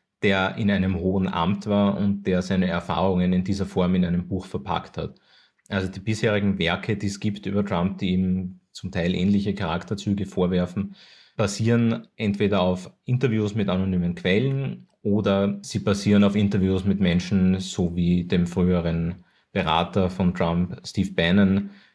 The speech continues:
die von ihm gekündigt worden sind und denen man deswegen persönliche Motivation vorwerfen kann, über ihn etwas Schlechtes zu sagen. Oder sie sind insgesamt aus anonymer Quelle, so wie das Buch A Warning, das von einem anonymen Autor stammt, der in der Regierung tätig sein will.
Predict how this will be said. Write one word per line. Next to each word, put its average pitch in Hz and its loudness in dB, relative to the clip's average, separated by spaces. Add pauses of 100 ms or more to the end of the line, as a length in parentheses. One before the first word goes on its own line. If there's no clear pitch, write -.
(220)
die 92 4
von 92 2
ihm 92 2
gekündigt 104 0
worden 95 4
sind 95 2
und 87 -2 (220)
denen 92 4
man 87 2
deswegen 87 0
persönliche 92 2
Motivation 90 2
vorwerfen 98 0
kann, 92 2
über 92 0
ihn 92 2
etwas 90 0
Schlechtes 90 -4
zu - -8
sagen. 90 -2 (260)
Oder 117 4
sie - -2
sind 101 2
insgesamt 104 0
aus 107 2
anonymer 107 2
Quelle, 98 2
so 95 -2
wie 90 -2
das 87 -8
Buch - -4 (380)
A 98 -2
Warning, 107 2
das 95 -2
von 90 0
einem 87 0
anonymen 92 2
Autor 98 0
stammt, 92 -2
der 87 2
in 90 -4
der 90 -2
Regierung 90 -2
tätig 98 -2
sein 95 0
will. 101 2